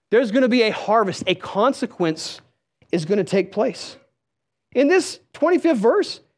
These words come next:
he said that he who does wrong will be repaid for what he's done. I, i-, if you have been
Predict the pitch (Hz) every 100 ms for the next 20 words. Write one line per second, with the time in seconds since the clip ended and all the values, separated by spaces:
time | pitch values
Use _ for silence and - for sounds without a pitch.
0 | _ _ - 262 311 302 247 185 254 311
1 | 285 247 269 180 220 320 320 247 240 240
2 | 202 214 202 220 302 285 220 180 - _
3 | _ _ _ _ - 220 196 269 277 160
4 | 143 185 370 143 - _ _ _ _ _
5 | _ _ _ _ _ _ _ _ _ _
6 | _ _ _ _ _ _ 269 - 254 247
7 | 202 254 359 311 233 285 254 269